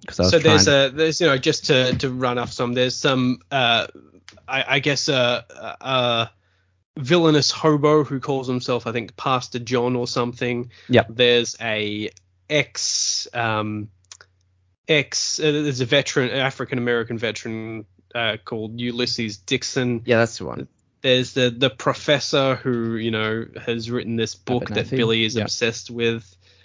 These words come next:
Speaker 2: Um, there's, there's, you know, you, you, you said none of these characters sort of stuck, you know, you found relatable or anything. One of the best things I found about this was these, these, you know, characters who sort of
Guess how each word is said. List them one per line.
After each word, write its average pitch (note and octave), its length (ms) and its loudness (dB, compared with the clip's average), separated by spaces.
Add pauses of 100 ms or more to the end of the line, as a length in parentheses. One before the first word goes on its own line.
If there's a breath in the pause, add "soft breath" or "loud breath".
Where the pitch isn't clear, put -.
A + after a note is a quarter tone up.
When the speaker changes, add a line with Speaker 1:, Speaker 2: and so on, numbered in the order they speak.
(160 soft breath)
Speaker 2:
Um, A2 500 -2 (120)
there's, A#2 600 -2
there's, G#3+ 520 6
you B3+ 80 4
know, A#3+ 100 8
you, G#3 200 2
you, G3 220 -8
you G3+ 180 -4
said G#3 500 4
none D#3 280 2
of D3 60 2
these C3+ 220 0
characters A#2+ 960 -6
sort A#2+ 240 -8
of - 200 -8 (360)
stuck, - 500 -4
you C#3 400 -8
know, A#2+ 120 0 (120)
you C3+ 160 -6
found A#2 260 -4
relatable B2 420 -2
or G#2+ 120 0
anything. G#2 280 -4 (300 loud breath)
One A3 200 6
of B3+ 60 4
the G3 80 6
best - 440 -4
things B2+ 240 -2
I A2+ 120 -4
found A2+ 360 -6
about A2+ 380 -6
this G#2 260 -10
was C3+ 360 -2
these, A#2 520 -4
these, A2+ 320 -2 (140)
you B2+ 100 -2
know, G#2 260 -2 (120)
characters A2 520 -4
who A2 220 -8
sort G#2+ 240 -2
of G#2+ 100 -10